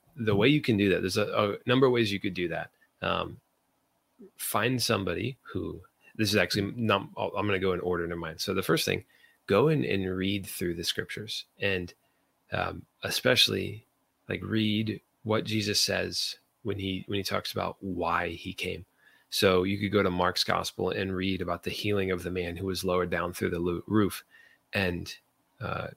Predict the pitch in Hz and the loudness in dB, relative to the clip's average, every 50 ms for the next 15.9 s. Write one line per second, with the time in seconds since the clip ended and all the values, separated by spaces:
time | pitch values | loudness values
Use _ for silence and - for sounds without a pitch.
0 | _ _ - - 117 110 117 107 101 98 90 - 98 95 - - - 101 92 92 | _ _ 2 2 4 6 6 6 6 4 4 4 4 4 4 2 0 0 0 0
1 | 90 90 90 - _ - 104 98 95 92 90 92 98 - _ _ _ _ _ _ | -2 -4 -8 -14 _ -4 -2 0 0 0 0 -2 -6 -10 _ _ _ _ _ _
2 | - - 101 - - 98 87 92 98 98 95 - - - 104 101 101 95 98 95 | -6 -4 -2 2 2 2 2 2 2 2 2 2 2 2 2 2 2 2 2 0
3 | - - 101 92 92 90 87 92 90 95 - _ _ _ _ _ _ _ _ _ | 0 0 -2 0 0 0 0 -2 -6 -10 -14 _ _ _ _ _ _ _ _ _
4 | - - 87 - 95 92 - - 95 87 90 87 87 87 92 90 90 95 92 - | -4 -2 0 0 0 0 0 -4 -4 -2 0 2 2 2 0 0 -2 -4 -6 -4
5 | - 87 87 87 95 - _ _ _ _ - - 110 110 110 107 101 98 95 90 | -4 -6 -6 -8 -10 -16 _ _ _ _ -4 0 0 2 2 2 2 0 0 -2
6 | 90 98 107 113 117 104 101 - - 110 101 92 92 - - - 90 87 - - | 0 2 4 4 4 2 0 -2 -2 -2 -2 -2 -2 -2 -2 -2 0 0 -2 -2
7 | 101 90 90 - _ _ _ _ _ _ _ _ _ - 101 98 95 92 95 98 | -4 -6 -10 -14 _ _ _ _ _ _ _ _ _ -2 0 0 0 0 0 0
8 | 104 104 104 104 101 92 92 101 98 92 90 90 92 92 92 90 92 92 87 90 | 0 2 2 0 0 -2 -2 -4 -4 -2 0 2 2 2 2 2 0 -4 -4 -6
9 | 92 - - 92 90 85 92 - - - - _ _ _ _ - 107 107 110 101 | -6 -6 -4 -4 -4 -4 -4 -6 -8 -8 -10 _ _ _ _ -2 0 2 2 2
10 | 98 95 92 95 101 107 107 107 107 98 98 90 - - - 104 101 98 92 90 | 2 0 0 2 2 2 2 2 0 0 -2 -6 -8 -4 -2 -2 0 0 0 0
11 | 92 90 92 90 87 90 87 - - - 95 92 98 _ _ _ _ _ _ _ | 0 0 0 0 0 0 0 -2 -4 -4 -6 -8 -12 _ _ _ _ _ _ _
12 | _ _ - - 98 95 90 87 92 - - - - - _ _ _ _ _ _ | _ _ -2 0 0 0 0 -2 -6 -10 -10 -12 -14 -14 _ _ _ _ _ _
13 | - 101 - - 104 104 98 113 120 104 110 104 101 95 92 90 - - - - | -12 -10 -6 -4 -2 -2 2 2 2 2 2 2 2 2 2 2 2 2 2 4
14 | - 131 127 135 135 123 131 123 113 107 101 98 98 95 90 92 90 82 87 92 | 6 6 6 6 6 4 2 2 4 2 2 2 2 0 0 -2 -4 -2 -2 -4
15 | 87 82 87 - - - - 107 104 104 113 143 147 - 95 160 - | -4 -6 -8 -10 -10 -6 -4 -2 0 2 2 2 4 4 0 0 -2